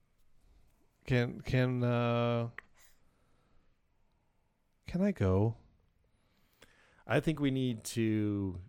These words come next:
Speaker 2: just sit cool and figure out where the bishop went. It, where, where are you gonna go? Are you gonna just wander the, the wilderness? Until you
Speaker 1: I think
Speaker 2: figure out
Speaker 1: actually
Speaker 2: where he
Speaker 1: maybe I'll
Speaker 2: went.
Speaker 1: go back to Art, or not to Art, back to Christopher Norris. I would like to go back to Christopher Norris and
Speaker 2: I don't
Speaker 1: see
Speaker 2: think we need to do that. What I think we need to do is we need to get,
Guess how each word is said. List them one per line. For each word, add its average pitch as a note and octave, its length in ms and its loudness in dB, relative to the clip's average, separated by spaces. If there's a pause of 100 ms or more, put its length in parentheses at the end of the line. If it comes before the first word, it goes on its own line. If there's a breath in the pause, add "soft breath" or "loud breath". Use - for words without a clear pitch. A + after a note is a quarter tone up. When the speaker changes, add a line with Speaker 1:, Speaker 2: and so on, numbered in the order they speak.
(180)
Speaker 2:
just - 500 -4
sit - 300 -4
cool G#2+ 340 0
and F#2+ 100 -4
figure G2 240 -2
out F2+ 140 0
where F#2+ 140 0
the F2 100 -2
bishop F2 420 -4
went. D#2+ 260 -6 (640 soft breath)
It, A2+ 140 -2
where, A#2 400 0
where D#3 320 -2
are D3 60 -2
you C#3 160 -6
gonna A#2+ 180 -2
go? F2 300 -4 (160)
Are G2+ 60 -4
you G2+ 120 0
gonna G2 180 2
just F#2 200 -4
wander G#2 380 0
the, F#2+ 280 -2
the G2 120 -2
wilderness? G2+ 680 -2 (760 soft breath)
Until G#2 280 0
you G2 140 2
Speaker 1:
I A#3 60 4
think - 140 0
Speaker 2:
figure - 80 4
out G3+ 80 6
Speaker 1:
actually G3+ 200 -2
Speaker 2:
where F3 60 2
he E3+ 40 -6
Speaker 1:
maybe E3+ 200 0
I'll C#3+ 60 6
Speaker 2:
went. C3+ 100 6
Speaker 1:
go C#3 60 0
back B2+ 200 -2
to A#2 60 -10
Art, A#2 380 -2
or A#2 140 -2
not B2 160 -2
to G#2+ 80 -2
Art, G2+ 240 -2
back G2+ 260 0
to G2+ 580 0
Christopher G#2 680 2
Norris. F#2+ 520 0
I B2+ 60 0
would D3 100 2
like B2+ 140 0
to B2 60 -4
go A#2 80 0
back G#2 200 0
to - 100 -14
Christopher G2+ 360 -2
Norris F#2+ 400 0
and - 80 -4
Speaker 2:
I C3+ 100 4
don't C3+ 120 4
Speaker 1:
see G#2 80 4
Speaker 2:
think G2+ 160 2
we A#2 80 -2
need G#2+ 240 -4
to G2 100 -4
do F#2+ 200 -2
that. F#2 280 -2
What A2+ 120 0
I A2 100 0
think B2 240 -8
we A#2+ 100 -2
need A#2 200 -4
to G#2+ 80 -4
do G#2+ 340 -2
is G2+ 180 -2
we A2 80 -2
need G2+ 180 -2
to G2 60 -2
get, F#2 200 2